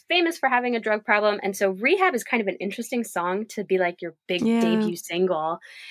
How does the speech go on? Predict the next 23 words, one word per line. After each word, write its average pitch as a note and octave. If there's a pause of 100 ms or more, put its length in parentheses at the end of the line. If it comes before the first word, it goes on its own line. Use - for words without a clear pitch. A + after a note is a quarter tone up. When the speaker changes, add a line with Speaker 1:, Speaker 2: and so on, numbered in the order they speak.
(180)
Speaker 1:
Um, F#3+ (260)
but A3
it G#3+
is G#3+
so A#3+
cool C#4+
because G3
it -
was, F#3+
like, F3 (260)
introducing B3
people G#3
back F#3
into, F#3+
like, E3
Motown F3
and D3
soul E3 (240)
and G3+
that D#3+
kind F3
of E3+
sound. G3+